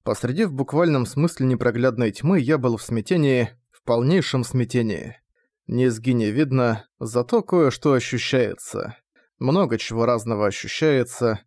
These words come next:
разного и довольно странного. А что это за... Во власти смятения я всё же с трудом смог задать себе вопрос.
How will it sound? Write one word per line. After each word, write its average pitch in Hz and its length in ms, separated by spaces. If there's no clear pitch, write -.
разного 139 560
и 120 40
довольно 120 360
странного. 123 720
А 92 340
что - 380
это 185 260
за... 127 500
Во 110 220
власти 151 340
смятения 143 560
я 117 140
всё - 160
же 180 120
с 135 60
трудом 139 360
смог 139 280
задать 127 260
себе 127 200
вопрос. 120 640